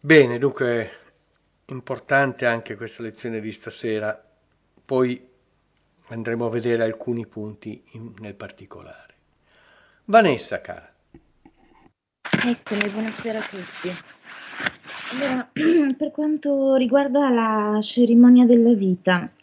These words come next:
Speaker 2: eh, io ho cominciato a sperimentarla, mm, l'anno scorso, quando, mm, durante la lezione, le lezioni dell'anno scorso. E, mm,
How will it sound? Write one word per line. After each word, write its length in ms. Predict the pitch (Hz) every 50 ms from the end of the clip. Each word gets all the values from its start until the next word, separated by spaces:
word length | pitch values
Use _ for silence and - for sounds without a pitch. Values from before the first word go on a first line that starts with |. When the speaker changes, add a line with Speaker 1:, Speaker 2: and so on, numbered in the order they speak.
| _ -
Speaker 2:
eh, 460 | 226 233 233 226 220 220 220 220 240
io 200 | 285 320 339 320
ho 280 | 294 - - 202 190 190
cominciato 1000 | 190 - 190 185 180 185 185 - - 190 180 180 180 - - 185 180 180 175
a 100 | 170 165
sperimentarla, 1300 | 165 - _ - 180 165 156 165 165 165 160 165 160 - 160 160 160 160 165 165 160 160 156 156 151 143
mm, 280 | 143 143 143 139 139 131 -
l'anno 320 | 160 160 160 160 165 170
scorso, 640 | 160 - - - 160 143 131 143 151 - - 147 143
quando, 580 | - 135 131 135 135 135 135 135 131 135 131 131
mm, 180 | 135 131 131 135
durante 720 | 139 135 135 127 139 143 139 147 139 135 131 131 131 123 123
la 120 | 135 135
lezione, 1000 | 135 131 135 - _ _ - 147 139 135 139 135 135 135 131 131 131 127 101 101
le 160 | 135 139 143
lezioni 760 | 139 139 139 139 - - 139 139 139 139 139 143 - - - - - _ _ _ _ - - - - - - _ _
dell'anno 400 | - 190 196 190 180 180 185 180
scorso. 640 | 175 - - - 156 143 - 147 - - - 160 156 - - - - - - - - - _ _ _ _
E, 600 | - 220 240 226 220 214 208 196 185 185 180 170
mm, 160 | 165 165 156